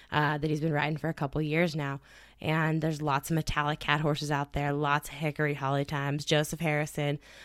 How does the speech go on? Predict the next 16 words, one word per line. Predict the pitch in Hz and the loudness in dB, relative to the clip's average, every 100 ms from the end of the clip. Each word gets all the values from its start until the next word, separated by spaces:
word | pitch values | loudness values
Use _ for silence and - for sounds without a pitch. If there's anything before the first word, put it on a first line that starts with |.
| - | -8
uh, | - - - - _ | -2 0 -2 -6 _
Travis | - 151 151 - | 2 4 4 2
Graves, | 156 139 160 | 4 4 4
they're | 160 156 | 6 6
riding | 160 147 151 151 | 6 4 2 4
Dual | 143 | 4
Sparks. | 143 - 151 147 - | 4 6 6 6 4
We're | - 185 | 2 6
gonna | 220 | 6
see | - - 151 | 4 0 -2
how | - 143 | 0 0
this | 147 - | 0 2
list | 151 151 - | 4 4 4
is | 160 | 2
gonna | 151 143 143 | 4 2 2
shift. | - 147 139 - | 4 4 2 0